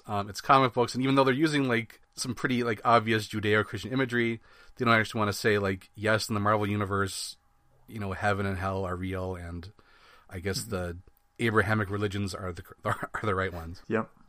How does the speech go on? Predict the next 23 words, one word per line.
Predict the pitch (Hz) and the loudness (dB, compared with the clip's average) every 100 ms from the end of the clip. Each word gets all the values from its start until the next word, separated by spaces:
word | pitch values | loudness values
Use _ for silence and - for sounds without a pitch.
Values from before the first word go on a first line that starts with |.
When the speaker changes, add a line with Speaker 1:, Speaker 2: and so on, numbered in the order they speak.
| - | -8
Speaker 1:
But | 98 | -8
yeah, | 98 | -8
so | 104 127 | 2 4
it's, | 135 | 6
so | - 170 | 8 8
it's, | 160 | 8
it's, | 190 - - | 4 2 0
it's | 143 | -2
store | - 127 | 4 6
brand | 95 92 87 | 4 0 -8
hell. | - 92 - - 117 - 131 | -10 -14 -16 -10 -8 -2 0
Speaker 2:
And, | 117 | 0
uh, | 117 110 104 104 104 | 2 2 2 0 -2
we | 123 | 0
get | 123 110 | 0 0
the | - 110 | -2 -6
store | 104 - 139 | -4 -2 -2
brand | 120 120 117 110 113 113 _ _ _ | 0 0 0 -2 -4 -8 _ _ _
Satan, | - 185 190 175 175 - _ - - - | -2 2 2 0 -2 -6 _ -20 -20 -12
who | 127 107 101 | -6 -2 -2
in | 98 | -2
Marvel | 98 107 107 107 101 | -2 -2 0 -2 -2
is | 98 98 - | -4 -6 -12